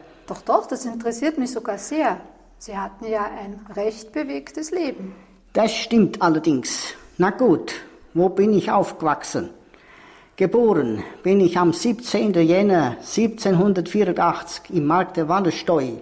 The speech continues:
Speaker 2: Wallerstein, im sogenannten Riesgau. Das war einer der fruchtbarsten Landstriche Deutschlands.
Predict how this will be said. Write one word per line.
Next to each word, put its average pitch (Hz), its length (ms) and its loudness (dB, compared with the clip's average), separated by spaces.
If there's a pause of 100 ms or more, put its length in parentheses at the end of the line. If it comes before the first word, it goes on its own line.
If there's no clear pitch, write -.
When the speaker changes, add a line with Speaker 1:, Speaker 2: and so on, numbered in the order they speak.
(180)
Speaker 2:
Wallerstein, 147 880 -4 (440)
im 147 160 2
sogenannten 156 640 -2
Riesgau. 131 760 -4 (380)
Das 151 240 0
war 160 260 2
einer 165 280 4
der 147 300 2 (100)
fruchtbarsten 170 920 2
Landstriche 170 760 0
Deutschlands. 165 840 -2